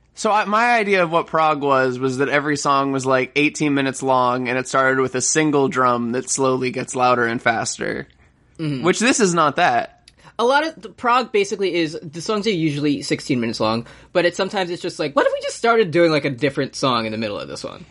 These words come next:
Speaker 1: Yeah.
Speaker 2: Like, and, and then maybe, like, go back to the other one later. That's
Speaker 1: You know,
Speaker 2: kinda
Speaker 1: like, typically with most music, they're like, "Let's do a certain rhythm and beat, and then that way people will know it's a song,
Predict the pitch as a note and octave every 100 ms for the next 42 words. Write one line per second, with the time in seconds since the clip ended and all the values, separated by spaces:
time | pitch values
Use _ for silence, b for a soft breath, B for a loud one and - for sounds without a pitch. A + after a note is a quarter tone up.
0 | - F#3+ F#3+ E3 C#3 B2 G2+ D3+ C#3+ -
1 | F#3 D#3 G3+ G3 F#3 F3 F3 D#3+ D#3+ C#3
2 | D3 C3+ B2+ - A#2+ A#2 A2+ G#2+ F#2+ D2+
3 | - C3 C#3 G3+ A#3 A3 G#3 - G#3+ F#3+
4 | F3+ F#3 E3+ D#3+ D#3 D#3 F#3 F#3 F#3 F3+
5 | D#3+ D#3 D#3 D3 F#3+ D4 - E3 E3+ F#3
6 | F#3 E3+ D3+ - E3+ E3 E3+ E3 D#3 D3+
7 | C3+ B2+ D3 B2+ - _ _ b b b
8 | D3+ E3 E3+ F3+ F#3 F3 F#3+ D#3 D#3 D3+
9 | D#3 D3 C#3 C3+ D3+ C3+ A2+ A2+ D3+